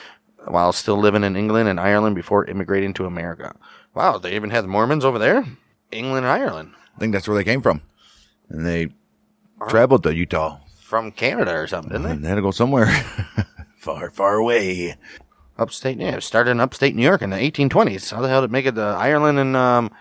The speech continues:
Speaker 1: Britain so fast?
Speaker 2: I don't know.
Speaker 1: Weird.
Speaker 2: Well, it's crazy, right? What was his name?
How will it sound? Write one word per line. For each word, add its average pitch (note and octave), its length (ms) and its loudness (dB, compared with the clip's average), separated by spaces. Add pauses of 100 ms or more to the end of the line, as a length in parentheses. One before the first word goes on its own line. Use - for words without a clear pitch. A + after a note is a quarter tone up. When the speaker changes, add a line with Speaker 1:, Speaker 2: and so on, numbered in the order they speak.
(460)
Speaker 1:
Britain A#2+ 440 0
so F#2 180 0
fast? E2 500 -4
Speaker 2:
I D2+ 60 -6
don't - 160 0
know. - 240 2 (420)
Speaker 1:
Weird. D#2+ 440 -4
Speaker 2:
Well, E2 100 -4
it's - 80 -6
crazy, D2 420 2
right? F#2 280 0 (640)
What F2 120 0
was F#2 140 -2
his F#2+ 120 -2
name? A#2+ 340 0